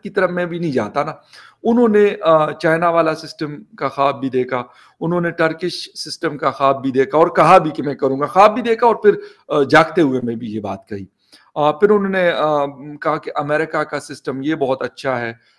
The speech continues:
अ, वो वाला कह दिया, मलेशिया का सिस्टम उन्होंने कह दिया, ईरान पता नहीं गए थे या वैसे ही पाकिस्तान में इनको ख्वाब आया था तो सुबह उठे उन्होंने कहा, "यार,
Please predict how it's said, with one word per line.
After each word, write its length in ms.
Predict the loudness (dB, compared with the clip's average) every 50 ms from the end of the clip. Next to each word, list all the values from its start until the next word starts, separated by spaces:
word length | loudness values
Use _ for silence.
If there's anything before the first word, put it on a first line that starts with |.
| _ _ -2
अ, 120 | 0 0
वो 240 | 0 0 0 2 4
वाला 240 | 4 4 4 2 0
कह 320 | -4 -4 -4 -2 -2 -2
दिया, 280 | -2 -4 -4 -4 -4 -2
मलेशिया 500 | 0 2 4 4 4 4 2 0 0 0
का 160 | 0 -2 -4
सिस्टम 400 | -4 -8 -12 -12 -10 -8 -8 -6
उन्होंने 260 | -6 -6 -6 -6 -8
कह 200 | -8 -8 -6 -4
दिया, 260 | -4 -4 -4 0 2
ईरान 380 | 6 8 8 8 6 4 0 -6 -14 _ _ _ _ _ -10
पता 160 | -8 -6 -4
नहीं 140 | -4 -2 0
गए 180 | 0 0 2 0
थे 100 | 0 2
या 120 | 2 2
वैसे 240 | 2 0 -2 -4 -4
ही 20 |
पाकिस्तान 480 | -4 -2 -4 -4 -4 -4 -2 -2 -2 -2
में 120 | -6 -8
इनको 160 | -10 -10 -12
ख्वाब 280 | -6 -2 -2 0 0 0
आया 160 | -2 -2 -2
था 140 | -2 -4 -4
तो 280 | -4 -6 -8 -8 -10 _ _
सुबह 160 | -8 -4 -2
उठे 240 | -2 -2 -4 -4 -8
उन्होंने 220 | -8 -8 -8 -12 -8
कहा, 140 | -4 -2
"यार, 180 | 0 0 -2 -2